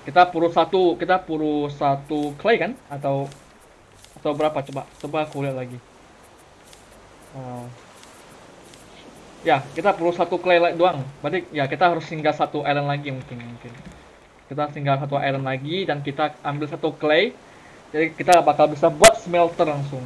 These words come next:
smelter dan kita bakal bisa masak, eh, air metal dan lain-lain juga. Nah. Tapi cuaca hari ini lumayan, lumayan itu ya, lumayan ganas ya.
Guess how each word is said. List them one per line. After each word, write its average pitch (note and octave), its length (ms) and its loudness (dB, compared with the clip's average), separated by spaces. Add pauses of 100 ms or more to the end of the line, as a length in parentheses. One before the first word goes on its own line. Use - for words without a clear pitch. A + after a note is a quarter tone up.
smelter C#3+ 480 -4
dan C#3+ 160 -4
kita D3+ 160 -2
bakal C#3 240 -2
bisa C3+ 240 -6
masak, C#3 320 -6
eh, C3+ 300 0
air C#3+ 180 2
metal D3 540 0
dan C#3+ 160 -2
lain-lain C#3 260 -6
juga. C3+ 300 -8
Nah. C3 100 -20 (2000)
Tapi E3 160 -4
cuaca D#3 240 0
hari D3 240 0
ini F3 160 -6
lumayan, C3+ 400 -4
lumayan C3+ 320 -6
itu C#3+ 160 -6
ya, D3 80 -2
lumayan C3 320 -6
ganas C#3 280 -4
ya. B2 200 -10